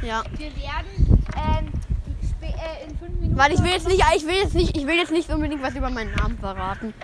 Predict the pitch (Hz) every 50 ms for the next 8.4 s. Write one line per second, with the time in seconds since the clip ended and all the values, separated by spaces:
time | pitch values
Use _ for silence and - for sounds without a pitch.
0 | - - - 269 554 - - - 320 508 453 - - - 311 359 392 392 381 370
1 | - - - 294 311 302 302 294 277 277 - - - - - - - 320 330 -
2 | 440 480 - - 508 - - - - 247 254 269 - 359 320 294 269 - - -
3 | - - - - - 320 339 349 359 415 392 - 427 370 - 370 349 320 370 381
4 | - - - - 330 339 349 349 339 359 349 330 339 - - 349 370 392 403 -
5 | - - - - - - - - - - - - 349 381 415 - - - - -
6 | - 320 311 320 - - - - 294 302 302 302 - 330 311 285 294 311 330 285
7 | 302 - - 262 262 - 277 269 - - - - - - - - - - - -
8 | - - 247 247 - - -